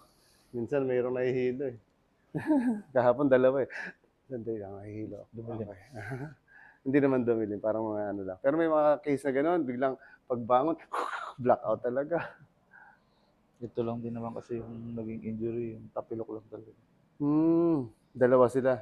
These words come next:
Speaker 2: Kabila dyan, mga, mga tatlo, dalawa, ganun.
Speaker 1: <laughs> Pero yung kabila, yun yung medyo nakalock.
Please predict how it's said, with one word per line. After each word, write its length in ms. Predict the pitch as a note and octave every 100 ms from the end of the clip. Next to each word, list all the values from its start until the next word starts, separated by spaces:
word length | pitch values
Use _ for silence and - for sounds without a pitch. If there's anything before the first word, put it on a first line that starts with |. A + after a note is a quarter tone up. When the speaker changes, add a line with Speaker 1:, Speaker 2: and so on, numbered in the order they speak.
| - _
Speaker 2:
Kabila 400 | A2 A2+ A2+ A#2
dyan, 200 | A#2 C3
mga, 240 | B2+ A#2 A2+ - - -
mga 160 | A2+ G#2+
tatlo, 340 | G2 _ A#2 A2+
dalawa, 340 | G#2+ G#2+ G#2+ A2+
ganun. 260 | G#2+ G#2+ A#2 - D#4 C#4+ D#4 D4+
Speaker 1:
<laughs> 440 | - - - -
Pero 120 | G#3+
yung 180 | A#3 A3+
kabila, 400 | G#3+ G3 F#3+ D#3+
yun 160 | E3+ F3+
yung 80 | F3
medyo 220 | E3 D#3+
nakalock. 400 | D#3+ C3+ B2+